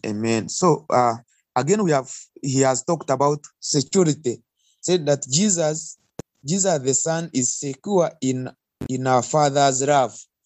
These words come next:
Therefore, let us ask God that we too would be secured in our Father's love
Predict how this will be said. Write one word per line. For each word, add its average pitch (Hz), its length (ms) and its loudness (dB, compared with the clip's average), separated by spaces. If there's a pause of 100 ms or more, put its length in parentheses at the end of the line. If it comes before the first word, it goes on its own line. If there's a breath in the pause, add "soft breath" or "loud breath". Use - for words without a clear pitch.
(300)
Therefore, 185 440 0
let 233 240 4
us 185 240 0
ask 165 220 0 (120)
God 131 360 2 (340)
that 175 240 2
we 247 240 4
too 220 460 0
would 165 220 0
be 180 100 2
secured 170 580 0
in 156 180 -2
our 143 140 2
Father's 151 580 2
love 143 280 2